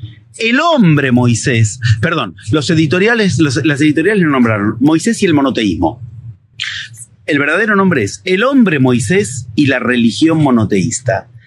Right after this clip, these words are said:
A Freud le interesó ver cómo ese hombre llegó a ese estado donde toda la humanidad podía cambiar gracias a lo que él hizo.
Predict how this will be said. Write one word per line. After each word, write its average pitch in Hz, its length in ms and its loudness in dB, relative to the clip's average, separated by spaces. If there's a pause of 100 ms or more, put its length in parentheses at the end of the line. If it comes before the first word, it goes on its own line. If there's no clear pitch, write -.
(140)
A 135 180 -2
Freud 214 320 0
le 180 80 2
interesó 127 440 0
ver 110 280 -2
cómo 240 240 2
ese 147 240 0
hombre 104 440 0 (320)
llegó 127 360 0
a 151 60 -2
ese 131 180 -6
estado 107 580 -4 (400)
donde 139 640 0 (340)
toda 214 240 0
la 160 80 0
humanidad 135 460 0
podía 131 300 0
cambiar 135 320 2
gracias 120 300 -4
a 104 60 0
lo 104 120 0
que 113 60 0
él 113 100 0
hizo. 110 360 -4